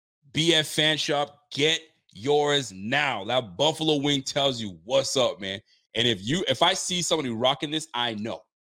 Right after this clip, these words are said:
We know what the deal is. We definitely know what the deal is. So jump in there, the B F Fan Shop. Get that buffalo wing.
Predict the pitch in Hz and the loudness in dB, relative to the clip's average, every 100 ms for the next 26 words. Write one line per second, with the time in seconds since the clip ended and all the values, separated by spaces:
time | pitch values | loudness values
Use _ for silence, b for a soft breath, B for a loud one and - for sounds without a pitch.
0 | _ _ _ _ _ 123 185 202 196 185 | _ _ _ _ _ -4 0 2 6 6
1 | 165 139 147 127 113 135 120 - - - | 6 2 0 -4 -6 -4 -4 -6 -16 -20
2 | _ _ _ _ _ _ _ _ 123 113 | _ _ _ _ _ _ _ _ -8 2
3 | 156 165 151 147 135 117 135 131 131 - | 2 4 2 2 0 -4 0 0 -2 -8
4 | b - 113 95 - 151 156 160 156 151 | b -8 -6 -4 2 2 2 -2 0 0
5 | 131 98 165 175 156 147 - 151 147 - | -2 -6 -4 0 0 -2 -4 -2 -2 -2
6 | 147 135 - B B _ 135 147 147 127 | 0 0 -2 B B _ -2 -2 2 0
7 | 87 135 143 139 135 127 120 131 123 | 0 -2 -2 0 0 0 0 -2 -2